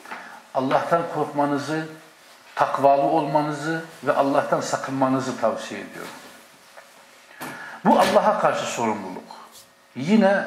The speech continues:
Aleyhisselatü Vesselam diyor ki, "Ve sem'i ve ta'ati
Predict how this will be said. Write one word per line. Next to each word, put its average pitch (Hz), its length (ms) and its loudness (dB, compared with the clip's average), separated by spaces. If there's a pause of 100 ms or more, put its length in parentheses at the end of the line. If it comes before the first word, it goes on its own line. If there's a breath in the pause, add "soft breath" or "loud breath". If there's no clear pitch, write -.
(120)
Aleyhisselatü 151 680 2
Vesselam 127 460 0
diyor 208 180 2
ki, 226 280 0 (1500 loud breath)
"Ve 151 100 4
sem'i 156 520 4
ve 143 140 0
ta'ati 208 760 4